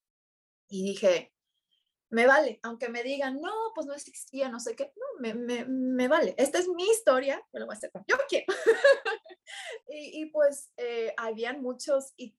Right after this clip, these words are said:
había mucha iconografía. De hecho, hay una iconografía de un pene que encontramos, decía Mona, "Ay, mira", <laughs> y yo así de que, "Ay, qué chistoso, qué curioso". Y también ha-, había una imagen que vimos de, de dos hombres,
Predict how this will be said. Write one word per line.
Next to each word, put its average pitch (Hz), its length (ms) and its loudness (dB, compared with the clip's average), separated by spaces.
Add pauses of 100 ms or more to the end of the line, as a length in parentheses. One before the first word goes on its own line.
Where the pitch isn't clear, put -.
(100)
había 226 280 -2
mucha 277 260 -6
iconografía. 208 840 -4
De 226 60 -2
hecho, 220 140 -8
hay 226 80 0
una 240 220 -2
iconografía 214 640 -4
de 208 100 -2
un 226 200 -6
pene 208 420 -4
que 226 100 -2
encontramos, 208 640 -2
decía 247 400 2
Mona, 247 440 -6
"Ay, 392 220 4
mira", 370 200 2
<laughs> - 240 2
y 587 140 2
yo - 200 -2
así - 300 -8
de 440 80 -10 (100)
que, 571 60 -14 (320)
"Ay, 370 140 -12
qué 453 100 -6
chistoso, 427 420 -10
qué 359 140 -14
curioso". 349 420 -6 (160)
Y - 200 -18
también 254 320 -6
ha-, 330 60 -6
había 269 640 -4
una 247 200 -6
imagen 247 400 -4
que 208 100 -6
vimos 202 280 -6
de, 190 220 2
de 185 80 2
dos 196 240 2
hombres, 190 460 -2